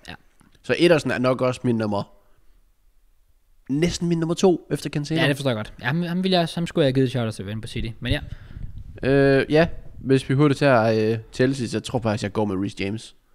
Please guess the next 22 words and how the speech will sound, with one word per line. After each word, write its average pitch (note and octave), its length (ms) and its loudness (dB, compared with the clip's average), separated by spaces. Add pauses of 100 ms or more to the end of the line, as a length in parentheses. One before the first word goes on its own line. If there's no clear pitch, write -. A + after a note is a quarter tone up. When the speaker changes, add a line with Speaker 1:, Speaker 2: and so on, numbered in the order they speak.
Speaker 1:
Ja. C#3+ 80 -4 (420)
Speaker 2:
Det, B2 220 0
det, B2 200 0 (240)
ham A#2+ 200 -2
vil A#2 60 2
jeg G2 100 2
rimelig A2 240 -2
godt G#2 120 0
have. A2 160 -2 (220)
Speaker 1:
Det B2+ 100 -8
respekter - 380 -8 (200)
jeg. A#2 80 2
Speaker 2:
Øh, A2+ 300 6 (280)
West C3+ 280 -2
Ham. E3 160 -4 (380)
Speaker 1:
Ja. C#3 120 -4 (340)
Speaker 2:
Skal - 120 -10
vi B2 60 -4
tage C#3+ 100 0
nogen C3 160 0
der B2+ 80 0
hurtigt? C3 260 -2